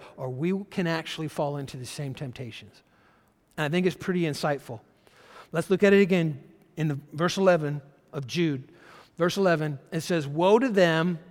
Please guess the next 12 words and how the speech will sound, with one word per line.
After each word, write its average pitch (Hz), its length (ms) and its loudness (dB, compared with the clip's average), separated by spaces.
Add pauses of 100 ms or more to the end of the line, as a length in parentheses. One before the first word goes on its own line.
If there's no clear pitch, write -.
(260)
and 160 100 -4
he's, 175 220 0
he's 208 480 0 (580)
tying 226 480 2
in 170 220 2
these 160 280 0 (100)
sh-, - 480 -4
these 151 200 -6
wolves 196 380 4
in 233 80 2
sheep's 240 300 -2
clothing 165 520 0